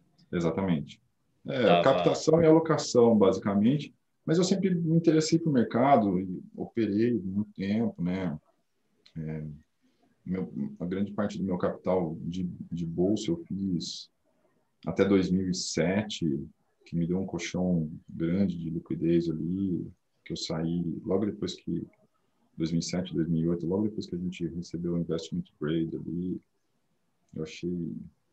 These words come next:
Speaker 1: meio arriscado aquilo, né? Aí eu falei, "Ah, deixa eu botar o, o dinheiro eu via desde, sei lá, tinha uns, uns oito anos que tava aplicado." E aí eu saí ali, depois de uns quatro, cinco meses, eu, tipo,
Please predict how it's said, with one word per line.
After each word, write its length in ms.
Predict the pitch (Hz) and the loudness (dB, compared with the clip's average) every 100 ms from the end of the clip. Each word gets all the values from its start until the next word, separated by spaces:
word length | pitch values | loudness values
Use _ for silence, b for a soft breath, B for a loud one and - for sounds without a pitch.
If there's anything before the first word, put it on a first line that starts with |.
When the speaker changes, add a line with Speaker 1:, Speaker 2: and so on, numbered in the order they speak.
| _ _ _ _ _ _ - | _ _ _ _ _ _ -8
Speaker 1:
meio 180 | 82 76 | -6 -4
arriscado 560 | 90 - - - - | -6 -10 -10 -10 -10
aquilo, 280 | - - - - _ _ - | -12 -12 -18 -18 _ _ -8
né? 180 | 90 - _ _ 107 | -8 -8 _ _ -12
Aí 80 | |
eu 40 | - | -6
falei, 180 | 104 98 | -2 -2
"Ah, 40 | |
deixa 180 | - 101 | -2 -4
eu 40 | |
botar 240 | 101 - 92 | -4 -2 -4
o, 300 | 82 80 - | -4 -6 -10
o 300 | - - 82 | -8 -6 -4
dinheiro 300 | 82 90 101 | 0 4 4
eu 120 | 95 | 4
via 180 | 98 92 | 0 -2
desde, 460 | 80 82 101 101 - - _ _ _ _ _ | 0 -2 -2 -4 -12 -14 _ _ _ _ _
sei 140 | - | -12
lá, 140 | 80 80 | -10 -10
tinha 220 | - 87 | -10 -12
uns, 280 | - - _ _ _ _ _ _ _ _ - | -12 -20 _ _ _ _ _ _ _ _ -6
uns 220 | 98 - | -6 0
oito 300 | 90 - 85 | 0 0 0
anos 160 | 90 90 | 0 -2
que 60 | - | -2
tava 140 | 90 | -2
aplicado." 680 | - 92 - - 85 90 82 _ _ _ _ _ _ _ _ _ _ _ - - | 0 -4 -8 -6 -4 -4 -6 _ _ _ _ _ _ _ _ _ _ _ -16 -6
E 120 | 92 | -2
aí 220 | 95 104 | 2 4
eu 160 | 117 117 | 6 6
saí 400 | - 131 117 127 | 6 8 10 10
ali, 440 | 101 110 139 127 | 10 10 10 8
depois 320 | 92 - 113 | 4 4 4
de 60 | 120 | 4
uns 140 | 107 | 2
quatro, 320 | - 101 110 | 4 4 4
cinco 220 | - 107 101 | 2 2 4
meses, 400 | 92 107 110 113 | 6 6 4 2
eu, 200 | 98 - | 0 -2
tipo, 320 | - - | -8 -6